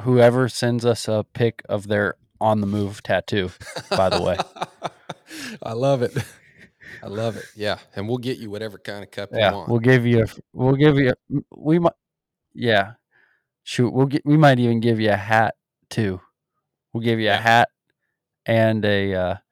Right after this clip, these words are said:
Speaker 1: and a mug if you send us pictures of your On the Move tattoo.
Speaker 2: Yeah.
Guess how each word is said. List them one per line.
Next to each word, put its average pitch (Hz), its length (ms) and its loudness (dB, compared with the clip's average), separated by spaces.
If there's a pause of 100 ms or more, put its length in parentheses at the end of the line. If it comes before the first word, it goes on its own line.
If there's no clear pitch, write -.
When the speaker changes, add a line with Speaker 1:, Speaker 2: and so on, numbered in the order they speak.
(360)
Speaker 1:
and 117 220 4
a 107 40 2
mug 101 420 2 (280)
if 107 180 -8
you 107 60 -6
send 104 260 -2
us 98 80 -6
pictures 98 480 -8
of 95 120 -6
your 90 180 -4
On 98 140 -2
the 90 80 -8
Move 90 320 -8
tattoo. - 420 -10 (720)
Speaker 2:
Yeah. - 160 -20